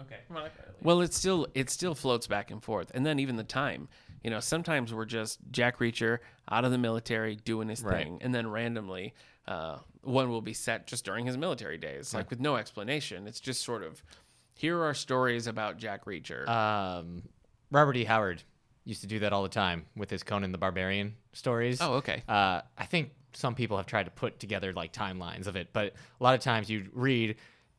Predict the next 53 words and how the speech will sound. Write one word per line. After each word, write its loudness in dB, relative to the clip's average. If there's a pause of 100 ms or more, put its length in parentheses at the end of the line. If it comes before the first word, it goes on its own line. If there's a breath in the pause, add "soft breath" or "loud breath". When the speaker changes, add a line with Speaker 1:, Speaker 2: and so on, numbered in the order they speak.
(180)
Speaker 3:
a 0
book, -2 (240)
or, 4
uh, 0 (100)
j-, -12 (240)
I -2
mean, -2
they -4
were -4
just -6
short -6
stories -8
most -8
of -12
the -16
time, -8
but -6
you'd -2
read 6
a 6
Conan 4
the 0
Barbarian 6
story, -2 (280 loud breath)
and -2
he's -4
king, 4
and -6
he's -4
old, 0
and -6
then -2
you -2
read 0
another 2
one, -4
and -6
he's, -6
like, -4
twenty, 0
and -2
he's -2
out 2
in -6
a -6
jungle, -4
or, -4 (460 loud breath)
you -4
know, 0 (120)
there's 0 (140)
this -2
sense 2
that 0